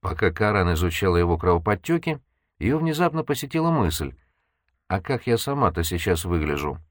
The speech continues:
Наверное, так, будто мне только что морду набили». «Тебе срочно нужно в генератор, Рик», — сказала девушка.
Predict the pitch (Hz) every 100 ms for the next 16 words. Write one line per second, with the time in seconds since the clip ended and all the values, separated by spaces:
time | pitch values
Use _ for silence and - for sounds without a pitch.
0 | _ _ 71 76 82 90 85 110 107 -
1 | _ _ _ - 78 87 80 101 101 90
2 | 92 101 92 104 104 139 120 80 76 71
3 | 73 69 69 _ _ _ _ _ _ _
4 | _ 82 78 90 - 92 101 - 101 104
5 | 101 101 95 107 113 120 - 82 76 76
6 | - _ _ _ - - 76 80 76 78
7 | 80 78 85